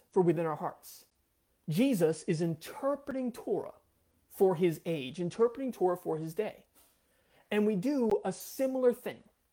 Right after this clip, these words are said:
in both Judaism and in Christianity when we are interpreting Torah. We're interpreting words that were designed in the ancient world to structure an ancient society, but we interpret them in such a way so that they can continue speaking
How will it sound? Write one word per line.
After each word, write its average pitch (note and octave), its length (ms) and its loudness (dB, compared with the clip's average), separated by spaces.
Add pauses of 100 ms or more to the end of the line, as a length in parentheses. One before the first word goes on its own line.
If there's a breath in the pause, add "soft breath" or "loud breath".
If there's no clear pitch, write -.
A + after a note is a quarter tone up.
(280)
in E3 80 -4
both D#3 220 -2
Judaism G#3 560 0
and F#3 120 -2
in G3 80 0
Christianity F3 440 -2
when D#3 180 -4
we D#3 100 -2
are D#3+ 100 -4
interpreting B3 680 2
Torah. E3 220 -2
We're D#3 160 -4
interpreting C4 840 -4
words C4 400 4
that G3 80 0
were F3+ 160 4
designed E3 720 -2 (380 loud breath)
in F3+ 120 4
the E3+ 140 4
ancient A#3+ 360 0
world F3+ 220 0
to E3+ 80 -2
structure A3+ 540 -4
an D#3 100 -6
ancient F#3 320 0
society, - 540 -6 (480 soft breath)
but F#3 80 6
we F3 180 4
interpret F#3+ 500 -4
them E3+ 140 -2
in D#3 80 -6
such - 220 -8
a F#3+ 40 -6
way E3+ 200 0
so E3+ 140 -4
that E3 40 -10
they E3+ 100 -4
can D#3+ 140 -6
continue A#3 480 -4
speaking D3 760 -6